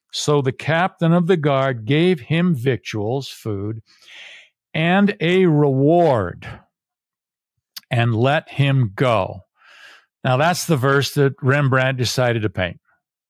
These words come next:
The fires light in his face from the destruction of Jerusalem. Zedekiah, tiny little figure off in the left with his eyes put out, going into captivity.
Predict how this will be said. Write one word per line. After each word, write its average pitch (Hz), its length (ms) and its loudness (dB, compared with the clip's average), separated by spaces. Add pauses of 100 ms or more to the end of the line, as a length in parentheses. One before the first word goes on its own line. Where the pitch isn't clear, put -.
(720)
The 113 140 0
fires 156 800 0
light 131 340 2
in 151 120 4
his 156 200 0
face 139 440 -2
from 143 340 -2
the 131 80 -2
destruction 139 580 -2
of 135 100 0
Jerusalem. 117 720 0 (440)
Zedekiah, 139 840 0
tiny 262 640 -2
little 226 220 2
figure 185 500 0
off 170 320 2
in 160 80 0
the 165 100 2
left 135 480 0
with 123 140 -2
his 123 260 -4 (320)
eyes 139 380 0
put 147 320 -2
out, 113 400 0
going 135 300 0
into 143 160 0
captivity. 104 880 -6